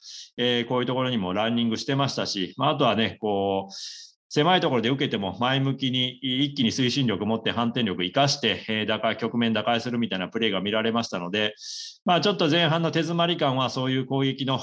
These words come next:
まあ、しっかりとこのポケットニアゾーン攻略のところで、まあ、ウイングの突破しか打開策がなかったねと。えー、まあ、民芸さんも全然上がりませんでしたし、まあ、アルバが一本、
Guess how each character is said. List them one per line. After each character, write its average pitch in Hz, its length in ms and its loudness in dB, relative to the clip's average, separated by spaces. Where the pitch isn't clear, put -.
ま 131 100 0
あ、 120 40 0
し - 80 -4
っ - 40 -6
か 143 100 2
り 135 40 4
と 117 100 0
こ 110 100 0
の 107 80 0
ポ 120 140 0
ケ 135 100 0
ッ 139 160 -2
ト 123 120 4
ニ 113 140 4
ア 131 100 2
ゾ 139 140 2
ー 139 40 4
ン 139 80 0
攻 151 180 0
略 117 220 0
の 95 100 -2
と 98 120 -4
こ 123 100 0
ろ 120 120 2
で、 120 340 0
ま 135 180 2
あ、 113 60 4
ウ 127 100 2
イ 147 80 0
ン 147 40 -4
グ 147 80 -2
の 147 120 0
突 139 240 -2
破 151 120 4
し 139 100 -2
か 101 260 0
打 107 100 -2
開 127 180 -2
策 98 180 -8
が 90 100 -2
な 110 120 -2
か 117 100 0
っ 95 120 -4
た 90 80 -2
ね 95 120 -2
と。 87 180 -4
え 147 540 4
ー、 139 40 2
ま 139 100 4
あ、 135 40 2
民 143 240 0
芸 147 160 2
さ 143 140 2
ん 139 60 2
も 135 80 0
全 135 180 -2
然 131 120 0
上 127 60 0
が 127 100 0
り 131 80 0
ま 131 100 0
せ 135 160 -2
ん 120 60 -2
で 101 80 0
し - 60 -4
た 101 100 -2
し、 101 180 -2
ま 175 180 4
あ、 220 40 6
ア 240 40 6
ル 254 120 4
バ 214 140 4
が 165 100 6
一 175 240 -2
本、 120 320 2